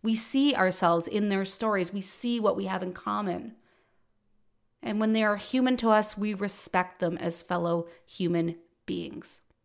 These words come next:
But it is dehumanization that has allowed horrible tragedies, horrible genocides to occur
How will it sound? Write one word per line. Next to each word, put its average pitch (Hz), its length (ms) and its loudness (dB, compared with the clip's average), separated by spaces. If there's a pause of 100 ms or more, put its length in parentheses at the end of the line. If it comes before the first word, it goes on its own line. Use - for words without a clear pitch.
(1400)
But 233 100 10
it 233 140 10
is 247 200 8
dehumanization 208 800 4
that 190 140 2
has 196 220 0
allowed 180 760 8
horrible 302 480 6
tragedies, 175 640 0
horrible 285 380 4
genocides 175 680 2
to 220 220 -4
occur 202 720 2